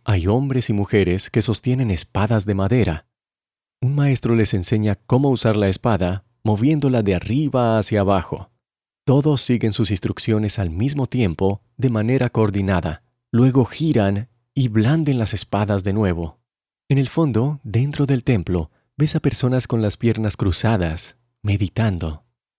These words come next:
De repente te das cuenta de que estás observando a un grupo de samuráis japoneses entrenando. ¿Alguna vez has oído hablar de los samuráis? Los samurái eran antiguos guerreros de Japón.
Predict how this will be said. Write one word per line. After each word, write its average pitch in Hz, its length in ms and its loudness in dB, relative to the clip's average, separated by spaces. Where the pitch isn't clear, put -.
De 107 100 4
repente 113 500 0
te 117 120 0
das 117 200 2
cuenta 123 340 2
de 110 140 2
que 98 140 0
estás 117 360 -4
observando 107 840 0
a 120 80 0
un 123 100 -2
grupo 147 260 0
de 127 120 0
samuráis 104 720 -2
japoneses 101 840 -2
entrenando. 95 800 0
¿Alguna 180 320 0
vez 180 180 0
has 151 120 -2
oído 131 260 4
hablar 104 320 2
de 107 100 0
los 101 120 0
samuráis? 95 680 0
Los 117 160 2
samurái 110 640 2
eran 113 180 0
antiguos 123 580 0
guerreros 95 520 0
de 104 100 0
Japón. 95 540 0